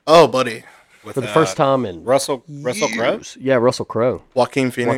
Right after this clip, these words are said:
Speaker 3: Joaquin Phoenix.
Speaker 2: Yeah.
Speaker 3: Um,
Speaker 1: That's one of the greatest.
Speaker 3: That's a classic.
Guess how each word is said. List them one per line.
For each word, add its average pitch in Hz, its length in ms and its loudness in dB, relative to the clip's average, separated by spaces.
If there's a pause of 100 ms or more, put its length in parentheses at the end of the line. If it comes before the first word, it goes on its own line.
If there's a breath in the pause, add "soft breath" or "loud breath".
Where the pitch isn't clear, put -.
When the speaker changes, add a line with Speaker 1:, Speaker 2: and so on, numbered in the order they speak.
Speaker 3:
Joaquin 123 140 -2
Phoenix. 123 420 -6
Speaker 2:
Yeah. 156 260 -4 (920)
Speaker 3:
Um, 90 460 -8
Speaker 1:
That's - 160 -8
one 175 80 6
of 147 80 4
the 127 80 4
greatest. 117 580 -2
Speaker 3:
That's - 120 -10
a - 40 -12
classic. 156 500 -2